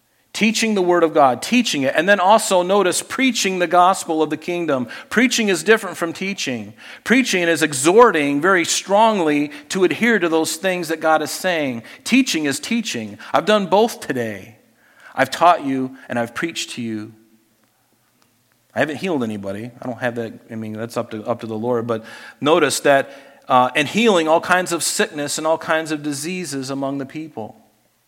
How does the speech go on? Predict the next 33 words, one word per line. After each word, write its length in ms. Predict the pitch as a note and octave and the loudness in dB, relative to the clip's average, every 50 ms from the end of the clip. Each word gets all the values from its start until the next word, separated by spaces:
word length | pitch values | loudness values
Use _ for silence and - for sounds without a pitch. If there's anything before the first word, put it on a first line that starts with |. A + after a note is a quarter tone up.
| _ _ _ _ _ _ _ _ - | _ _ _ _ _ _ _ _ -6
Talk 200 | - D#3+ D#3+ - | -4 -4 -2 0
about 220 | E3 D3+ C#3+ C3+ | 0 0 0 0
divine 400 | B2 B2+ B2 C3 C#3 C#3+ D3 D3 | -2 -2 0 0 0 0 0 -4
health 340 | C3 A2 C3+ C#3 G3+ G#3+ - | -6 -6 -6 -6 -6 -8 -10
care. 420 | - - A#2 G2 F2+ - A#2 - _ _ _ _ _ _ _ _ - - - _ _ _ _ _ _ _ _ _ _ | -10 -10 -10 -10 -10 -12 -18 -20 _ _ _ _ _ _ _ _ -20 -20 -20 _ _ _ _ _ _ _ _ _ _
Wouldn't 200 | - D3 F3+ E3 | 0 0 2 4
that 160 | D#3+ F#3 A3 F#3 | 6 4 4 4
be 120 | D#3+ C3+ | 4 2
awesome? 500 | B2 A#2 G#2+ G#2 - - - G2+ F#2 - - _ _ _ _ _ _ _ _ _ _ _ _ _ - | 2 2 2 -2 -4 -8 -10 -12 -12 -14 -20 _ _ _ _ _ _ _ _ _ _ _ _ _ 2
I'll 100 | F3+ E3 | 2 4
sign 260 | - - G3+ G3 G3 | 4 6 6 6 6
up 100 | G3 F#3 | 4 2
for 80 | - F3+ | 0 2
that. 760 | F3 F#3+ G3 E3+ D#3 D#3+ - - - - - _ _ _ _ _ _ _ _ _ - _ _ _ _ - | 4 6 6 6 4 0 -4 -8 -14 -20 -20 _ _ _ _ _ _ _ _ _ -20 _ _ _ _ -8
And 100 | - D3+ | -4 -2
you 60 | D#3+ D#3+ | -2 0
know 100 | E3 D#3+ | 2 2
what? 220 | F3 F#3 - - | 2 2 0 -2
You 80 | F3 - | -6 -8
can. 440 | - F#3+ F3 D#3+ C3 A#2+ G#2+ G#2+ A2+ - _ _ _ _ _ _ _ _ _ _ _ _ _ _ _ _ _ _ _ _ _ _ _ _ _ _ _ _ _ _ _ _ _ _ _ _ _ _ _ _ _ - | -6 -6 -4 -4 -4 -6 -8 -12 -16 -20 _ _ _ _ _ _ _ _ _ _ _ _ _ _ _ _ _ _ _ _ _ _ _ _ _ _ _ _ _ _ _ _ _ _ _ _ _ _ _ _ _ -8
When 120 | C3+ D3 | -6 -6
you 60 | E3 | -4
get 180 | F3 G3 F3 D3 | -4 -4 -6 -6
sick, 340 | - - F#3 F3+ G3 F#3+ - - - _ _ _ _ _ _ _ _ _ _ _ _ _ _ _ _ _ _ _ - | -6 -6 -6 -6 -8 -8 -12 -20 -20 _ _ _ _ _ _ _ _ _ _ _ _ _ _ _ _ _ _ _ -10
let 60 | D3+ | -8
me 40 | D#3 | -8
just 160 | D#3 D3 - | -8 -8 -6
challenge 380 | - - D3 D3 C#3+ C#3 B2+ | -2 0 0 0 0 0 -2
you 80 | A#2+ A#2+ | -4 -6
on 80 | A2+ G#2+ | -6 -8
something. 420 | - - A2 G#2+ G#2+ - G#2 G#2+ | -8 -8 -8 -8 -8 -8 -10 -8
And, 300 | G#2+ G#2 G#2 G#2 - - | -10 -10 -12 -14 -14 -12
uh, 240 | A2 G#2+ G#2+ G#2 | -10 -10 -8 -10